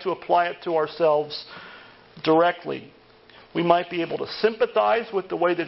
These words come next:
David felt when he wrote this psalm, but we can't really identify, most of us, I think, with his actual circumstances the way he paints the picture of here. I don't think often that we're in physical danger from adversaries, although that,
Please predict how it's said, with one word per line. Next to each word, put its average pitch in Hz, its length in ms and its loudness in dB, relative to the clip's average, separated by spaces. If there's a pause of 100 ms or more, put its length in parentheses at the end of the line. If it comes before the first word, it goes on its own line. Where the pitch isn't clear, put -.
(100)
David 160 280 2 (100)
felt 156 320 0 (520)
when 156 120 -2
he 151 60 2
wrote 156 280 4
this - 260 -4
psalm, 190 300 2
but 170 140 -2
we 160 80 -6
can't 226 320 -2
really 190 240 2
identify, 175 680 0
most 165 340 -6
of 170 60 -4
us, 165 120 -2
I 165 160 2
think, 175 200 -4
with 175 140 0
his 180 160 2
actual 185 420 0
circumstances 160 840 -4
the 151 60 -4
way 147 160 0
he 151 180 -8
paints 147 480 -8 (640)
the 156 60 -6
picture - 440 0
of 143 120 2
here. 147 260 -2
I 139 120 -4
don't 165 240 0
think 170 200 -2
often 156 420 0 (440)
that 160 160 2
we're 170 240 2
in 156 160 -4 (180)
physical 214 400 2
danger 208 440 0
from 196 200 -2
adversaries, 208 720 0
although 156 240 2
that, 165 240 0